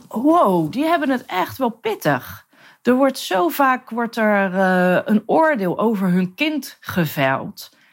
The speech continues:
En dat is niet leuk. Als jij,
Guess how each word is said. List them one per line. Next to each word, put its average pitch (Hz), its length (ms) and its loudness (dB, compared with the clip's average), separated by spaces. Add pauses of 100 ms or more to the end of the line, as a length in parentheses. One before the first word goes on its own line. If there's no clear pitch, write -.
(120)
En 240 460 2
dat 269 240 2
is 208 160 -2
niet 247 300 -2
leuk. 180 640 0 (380)
Als 202 200 2
jij, 226 540 2